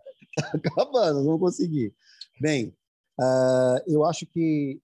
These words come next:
nesse momento, acho que nós já estamos chegando no final, né, Radegundes? Se quiser fazer suas considerações finais e,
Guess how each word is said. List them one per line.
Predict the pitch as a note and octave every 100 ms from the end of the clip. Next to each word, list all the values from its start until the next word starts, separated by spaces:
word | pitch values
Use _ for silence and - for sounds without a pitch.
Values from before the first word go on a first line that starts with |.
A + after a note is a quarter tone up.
| C3+ E3
nesse | B2+ C#3 D#3 D#3
momento, | D3 D3 F#3+ G3+ G#3 G3+ _
acho | -
que | -
nós | F3 D#3
já | D#3+
estamos | - F3 E3
chegando | D#3 E3 D#3+
no | D3+
final, | - D#3 F3 F3+
né, | D#3+
Radegundes? | D3+ C#3 B2+ B2+ A#2 -
Se |
quiser | - C3+ D3+
fazer | - B2+ D3 C#3 A2+ _ _ _ _ _
suas | C#3 -
considerações | D#3 D3+ D3 C#3+ - D3+ D#3 -
finais | C#3+ C#3 E3+ F#3+ F3+ C3+
e, | B2+ A#2+ A2+